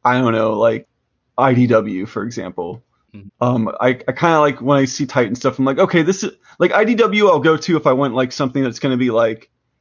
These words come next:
Speaker 1: kinda like goofy mashup fanfic.
Speaker 2: Mm-hmm.
Speaker 1: Where, like, Kiss shows up and hangs out with the Transformers. But,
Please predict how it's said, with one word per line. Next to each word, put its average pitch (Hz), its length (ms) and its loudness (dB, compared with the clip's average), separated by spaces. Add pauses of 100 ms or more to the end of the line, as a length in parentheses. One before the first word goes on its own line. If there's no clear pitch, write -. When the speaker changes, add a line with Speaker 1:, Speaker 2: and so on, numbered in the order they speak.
(360)
Speaker 1:
kinda 156 160 2
like 131 180 2
goofy 131 300 0
mashup 123 420 0
fanfic. 127 560 -4
Speaker 2:
Mm-hmm. 104 400 0 (1120)
Speaker 1:
Where, 135 160 2
like, 120 180 2
Kiss 139 220 0
shows 147 320 0
up 143 180 2
and 117 80 -4
hangs 127 220 -2
out 117 80 2
with 107 100 -8
the 127 60 -6
Transformers. 135 720 -6 (500)
But, 139 300 4